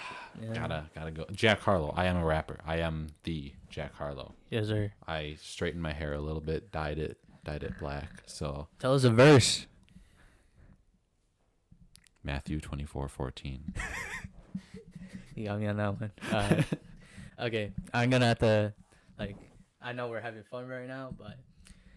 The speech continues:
Speaker 1: there's a sad truth behind Avatar.
Speaker 2: Oh, no.
Speaker 1: Of, like, you know that one episode when they're in Ba Sing Se, when Uncle Iroh's singing, singing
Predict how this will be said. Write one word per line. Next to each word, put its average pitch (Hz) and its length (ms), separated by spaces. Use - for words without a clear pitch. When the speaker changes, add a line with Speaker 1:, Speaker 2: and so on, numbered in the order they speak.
Speaker 1:
there's 113 180
a 101 80
sad 113 720
truth 107 340
behind 104 640
Avatar. 104 580
Speaker 2:
Oh, - 140
no. 65 200
Speaker 1:
Of, 107 220
like, 101 360
you 120 160
know 131 180
that 117 200
one 120 140
episode 113 600
when 104 160
they're 104 200
in 101 140
Ba 104 200
Sing 107 180
Se, 107 400
when 104 180
Uncle 107 300
Iroh's 107 480
singing, - 420
singing 110 480